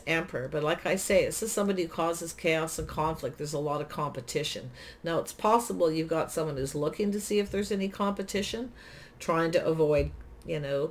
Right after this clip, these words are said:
uh, conflict or chaos. It's possible, but I'm telling you to just be cautious. Protect yourself, okay? Don't give in to somebody. Don't be the one to take the risk.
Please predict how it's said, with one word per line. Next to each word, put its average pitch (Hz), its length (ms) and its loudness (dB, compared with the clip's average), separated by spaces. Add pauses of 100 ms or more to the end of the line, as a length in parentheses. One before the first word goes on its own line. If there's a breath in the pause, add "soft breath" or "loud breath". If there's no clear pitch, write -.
(340 loud breath)
uh, 139 200 -4
conflict 175 680 2
or 135 80 0
chaos. 185 560 0
It's 139 160 -4
possible, 196 640 2
but 147 200 -2
I'm 156 120 -2
telling 190 380 2
you 156 100 0
to 151 100 -4
just 151 280 -4
be 156 80 -4
cautious. - 720 -4 (920 loud breath)
Protect 180 440 2
yourself, 190 500 4
okay? 190 380 2
Don't 202 260 10
give 233 220 12
in 190 180 10
to 196 120 4
somebody. 139 600 2 (280 loud breath)
Don't 190 180 10
be 220 120 6
the 180 120 8
one 165 240 4
to 165 80 -2
take 160 300 6
the 139 100 0
risk. 139 500 2